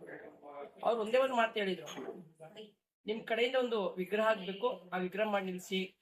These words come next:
ಹದಿನೆಂಟು ಕೈಗಳಿಂದ ಕೂಡಿದಂತ" ಅಂತ. ಯಾಕೆ ಅಂದ್ರೆ ಹದಿನೆಂಟು ಕೈಗಳಿಂದ ಕೂಡಿದ ಯಾಕೆ ಮಾಡಿಸ್ಬೇಕು ಅಂತಂದ್ರೆ,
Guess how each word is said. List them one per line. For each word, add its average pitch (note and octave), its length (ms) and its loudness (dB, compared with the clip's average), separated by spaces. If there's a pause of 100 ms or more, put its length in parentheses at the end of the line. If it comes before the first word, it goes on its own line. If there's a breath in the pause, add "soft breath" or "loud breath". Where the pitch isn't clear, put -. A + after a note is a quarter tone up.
ಹದಿನೆಂಟು A#3 380 -2
ಕೈಗಳಿಂದ F#3+ 420 0
ಕೂಡಿದಂತ" F3 520 -4
ಅಂತ. D3+ 160 -6 (140)
ಯಾಕೆ G3+ 280 -2
ಅಂದ್ರೆ G#3+ 260 0 (560 soft breath)
ಹದಿನೆಂಟು B3 340 -2
ಕೈಗಳಿಂದ A#3 340 0
ಕೂಡಿದ G#3+ 260 -4
ಯಾಕೆ G3+ 240 2
ಮಾಡಿಸ್ಬೇಕು F#3+ 420 -4
ಅಂತಂದ್ರೆ, E3+ 500 -8